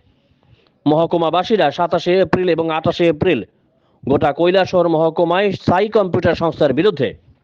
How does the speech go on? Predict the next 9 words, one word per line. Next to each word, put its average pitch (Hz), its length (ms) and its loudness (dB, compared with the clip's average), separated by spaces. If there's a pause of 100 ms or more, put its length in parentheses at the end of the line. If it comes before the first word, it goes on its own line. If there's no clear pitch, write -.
(540)
আন্দোলন 160 360 2
গড়ে 143 260 0
তোলে। 139 200 0 (1040)
আন্দোলনের 185 680 0
তীব্রতা 185 440 2
টের 175 240 0
পেয়ে 214 240 0 (440)
সাই 190 320 -2
কম্পিউটার 180 520 2